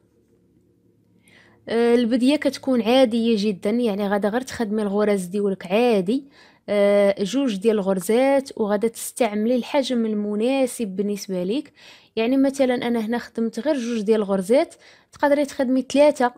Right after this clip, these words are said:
ديال الغرزات، وتقدري تخدمي غرزة وحدة فقط. يعني إلا كنتي باغا مثلًا، آه، تلاقي، آه، ملاقية خفيفة بزاف ورقيقة، وفي نفس الوقت دغيا طلع، فديري غير، آه، غرزة واحدة فقط،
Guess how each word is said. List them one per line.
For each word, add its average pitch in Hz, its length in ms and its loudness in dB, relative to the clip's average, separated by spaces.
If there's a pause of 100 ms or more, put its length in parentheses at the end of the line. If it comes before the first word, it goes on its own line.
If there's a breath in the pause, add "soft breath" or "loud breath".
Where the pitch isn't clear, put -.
ديال 220 220 0
الغرزات، 214 760 0
وتقدري 240 420 -4
تخدمي 247 360 -4
غرزة 240 420 2
وحدة 269 300 -2
فقط. - 600 -4 (380)
يعني 214 260 0
إلا 269 100 2
كنتي 254 360 -4
باغا 220 320 0
مثلًا، 226 560 -4 (440 soft breath)
آه، 208 340 0
تلاقي، 226 600 2 (340 soft breath)
آه، 214 220 -2
ملاقية 226 640 2 (100)
خفيفة 277 680 -2
بزاف 233 760 0
ورقيقة، 233 680 0 (440 soft breath)
وفي 247 220 -6
نفس - 240 -4
الوقت 269 220 2
دغيا 214 480 -4
طلع، 294 160 4 (440 soft breath)
فديري 269 600 0
غير، 302 480 0
آه، 226 180 0
غرزة 247 400 4
واحدة 247 460 2
فقط، 214 360 -2